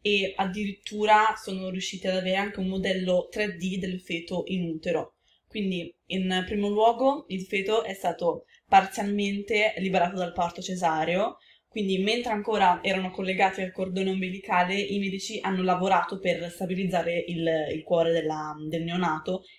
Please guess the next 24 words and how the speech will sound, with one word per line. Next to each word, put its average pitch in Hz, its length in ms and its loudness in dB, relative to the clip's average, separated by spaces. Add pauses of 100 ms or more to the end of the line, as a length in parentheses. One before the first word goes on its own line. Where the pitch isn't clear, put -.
(100)
e 226 220 4
inserire 196 440 0
un 190 140 2
tubo 175 220 -6
di 170 100 -2
respirazione. 165 880 -8 (360)
Poi 196 220 6
la 180 100 6
procedura 214 440 0
si 277 100 -6
è 196 80 0
svolta 165 760 0
in 190 140 -2
una 180 180 0
sala 175 340 2
operatoria 175 580 0
cardiaca 175 760 -4
con 180 160 -6
un 175 120 -2
team 175 280 -2
medico 165 360 -4
completo 180 520 -4
e 165 120 -8
pronto, 143 500 -6